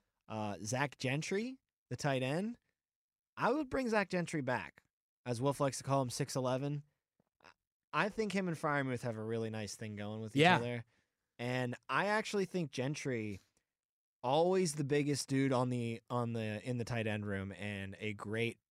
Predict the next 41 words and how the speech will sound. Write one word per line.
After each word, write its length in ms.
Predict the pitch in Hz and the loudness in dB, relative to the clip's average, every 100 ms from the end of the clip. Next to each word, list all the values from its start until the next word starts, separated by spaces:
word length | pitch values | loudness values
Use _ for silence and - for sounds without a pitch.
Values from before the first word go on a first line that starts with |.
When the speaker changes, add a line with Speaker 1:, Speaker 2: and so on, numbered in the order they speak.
| - | -12
Speaker 1:
blocking 540 | 113 104 113 - 131 | -6 -4 -4 -2 -4
tight 260 | 127 139 139 | -2 0 0
end. 360 | 143 151 165 160 _ _ _ _ _ - | 0 0 -2 -6 _ _ _ _ _ -2
I 100 | 147 | 0
think 160 | 220 | 0
he 80 | 277 | -2
started 360 | 247 202 196 175 | 0 2 2 2
to 80 | 165 | 0
show 280 | - 160 151 | 2 4 4
a 20 | |
little 360 | 131 131 139 | 4 2 2
bit 160 | 139 139 | 2 2
of 100 | 127 | 0
comfortability 800 | - 123 - 123 117 120 123 120 | -2 -4 -4 -2 2 2 2 0
in 80 | 110 | -4
the 80 | 98 | -6
passing 420 | 107 107 - 135 | -4 -4 -4 -4
game 220 | 135 143 | -2 -2
last 320 | 143 143 139 | -2 -2 -2
year. 300 | 160 165 175 170 _ _ _ _ | 0 0 0 -2 _ _ _ _
And 140 | 127 143 | 0 2
you 100 | 196 | 2
saw 240 | - 294 | 4 2
Kenny 360 | - 180 190 160 | 4 2 2 0
point, 340 | 139 139 147 _ - | 0 0 -2 _ -4
go 200 | 135 147 | 2 8
to 60 | 156 | 10
Speaker 2:
Oh, 40 | |
Speaker 1:
him 60 | 220 | 10
Speaker 2:
yeah. 240 | 226 127 | 8 6
Speaker 1:
a 40 | 110 | 4
decent 380 | 123 143 139 | 0 0 0
amount 440 | 120 110 120 113 - | -2 -2 -2 -2 -2
'cause 360 | 117 107 104 - | -4 -2 -6 -6
Speaker 2:
Mm-hmm. 240 | 127 180 269 _ - | -2 0 -2 _ -2
Speaker 1:
Gentry's 380 | 156 220 269 254 | 0 0 -2 0
that 160 | 262 | 0
type 260 | 208 196 - | 2 0 2
of 100 | 151 | 0
guy 380 | 117 117 127 131 | 0 2 2 0
that 360 | 123 110 104 | -2 -4 -6